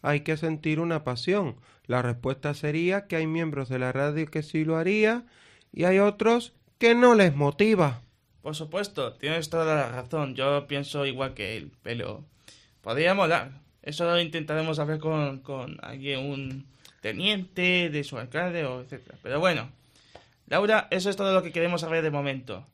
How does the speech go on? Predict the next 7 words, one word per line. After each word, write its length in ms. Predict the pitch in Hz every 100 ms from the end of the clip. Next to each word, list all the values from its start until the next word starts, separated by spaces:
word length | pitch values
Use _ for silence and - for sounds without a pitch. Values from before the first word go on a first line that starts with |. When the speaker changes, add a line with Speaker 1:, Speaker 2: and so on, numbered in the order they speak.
| _
Speaker 2:
Así 260 | 143 147 147
que, 340 | 151 147 135 _
talento 340 | 120 151 170 180
diverso, 580 | 175 202 202 214 220 - _ _ _ -
gracias 240 | 156 156
por 140 | 165
asistir. 420 | 151 156 151 -